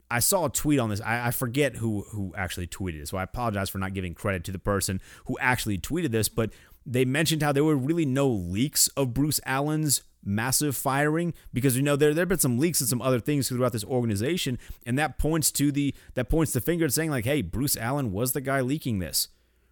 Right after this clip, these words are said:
Like, that Jay Gruden video, that was probably Bruce Allen. Scott McCloughan drinking, yep, we knew that because Bruce Allen leaked it. The dude was a snake. He was a mole inside of his own team. The damn good culture that he spoke of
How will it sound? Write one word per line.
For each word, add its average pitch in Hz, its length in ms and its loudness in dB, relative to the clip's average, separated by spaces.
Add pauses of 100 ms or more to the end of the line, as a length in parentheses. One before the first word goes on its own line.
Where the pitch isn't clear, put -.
Like, 101 140 0
that 139 160 2
Jay 127 240 2
Gruden 143 320 2
video, 147 360 2
that 135 180 0
was 165 120 -4
probably 160 460 0
Bruce 151 320 0
Allen. 151 360 2
Scott 131 280 0
McCloughan 147 400 0
drinking, 151 460 -2 (260)
yep, 156 320 -2
we 135 160 2
knew 160 200 2
that 160 180 2
because 151 220 2
Bruce 131 320 2
Allen 143 340 0
leaked 156 240 -2
it. 120 180 0 (440)
The 117 100 0
dude 156 240 2
was 165 140 4
a 143 80 2
snake. 131 500 4
He 139 100 4
was 151 120 4
a 131 80 2
mole 131 420 0
inside 139 360 0
of 139 60 -2
his 131 120 0
own 135 220 0
team. 135 360 2
The 104 80 0
damn 131 400 0
good 139 260 0
culture 147 340 0
that 127 120 0
he 117 100 -2
spoke 127 340 0
of 127 200 4